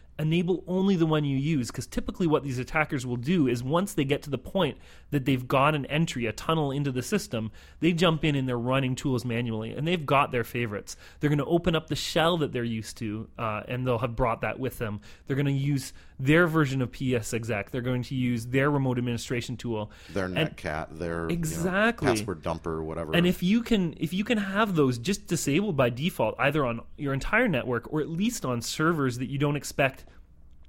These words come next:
Speaker 1: you know, web browsers to be being used, uh, if you can have that off, um, you may wanna have that alert only if you just want the notification, but you can actually have that blocked,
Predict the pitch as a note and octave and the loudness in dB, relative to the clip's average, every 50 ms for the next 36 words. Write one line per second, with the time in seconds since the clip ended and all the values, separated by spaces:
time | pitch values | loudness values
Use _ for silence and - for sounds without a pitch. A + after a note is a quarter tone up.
0 | - - - D3+ D3 C3+ A#2+ A2+ A2+ D3 F3 F#3+ F3+ D3 C3+ A#2 B2 A#2+ A2 B2 | -14 -6 -2 0 2 2 2 2 4 4 2 4 4 4 4 4 4 2 0 -2
1 | A2+ - - B2 A#2 A#2+ A#2 A#2 A#2 - - A#2 - C3 B2+ B2 A#2+ A2+ A2 A2 | -2 -2 -4 -2 -2 -2 -2 -2 -4 -6 -8 -10 -6 -4 -4 -4 -4 -4 -4 -4
2 | A2+ A2+ - - - - - - - - - - - A2+ A2 A2+ - - - - | -6 -8 -10 -12 -16 -18 -20 -20 -20 -20 -20 -14 -8 -4 -4 -4 -4 -4 -6 -6
3 | - F#3 A3 G#3+ G#3 F3 D3 B2+ A2+ - - D3 F#3 F3 A2+ G#2+ A2 - - - | -4 -2 0 2 2 2 2 2 0 0 -2 -2 0 0 0 -2 -4 -6 -10 -16
4 | - - - - - - - - - A#2+ A#2+ A#2 A2+ A#2 A2+ - - - - - | -20 -20 -20 -20 -20 -20 -20 -10 -6 -4 -2 -2 -2 -2 -4 -8 -12 -20 -20 -14
5 | - C#3 C#3+ D3 D3+ D#3 D#3 D#3+ E3 E3 D#3+ D#3+ D#3 E3 D3 D3 D3 C3 C3 C3 | -6 -2 0 4 4 4 6 6 6 6 6 6 4 2 2 4 4 4 4 4
6 | C3 C3+ C3 - C3 C#3+ D#3 F3 G3 G#3+ A#3 A#3+ A#3+ - D3 C3 A#2+ B2 D#3+ E3 | 2 2 0 0 0 0 2 2 2 0 0 -2 -4 -4 -4 -4 0 2 2 2
7 | - F3 D#3 C#3 C3 C3 C3+ C3 B2 A#2+ - - B2 - B2+ C#3 D3+ - A3 A#3 | 2 2 -2 0 0 0 0 0 0 -2 -4 -8 -8 -6 -4 -4 -4 -4 -4 -4
8 | C4 C4 - - - - - D3+ E3 F3+ F3+ A3 G3 F#3 F3+ F3 - D#3+ D3+ C#3+ | -6 -8 -12 -18 -18 -10 -2 0 0 2 2 2 4 4 4 2 2 0 0 0
9 | C#3+ D3+ D#3+ E3+ D#3 D3+ A#2+ G#2 B2 C3 B2 A2+ A2 B2+ D3+ G3 D#3 G#2+ - - | 0 0 0 0 2 2 0 0 0 -4 -4 -2 0 2 2 2 2 0 -2 -6
10 | - - | -12 -16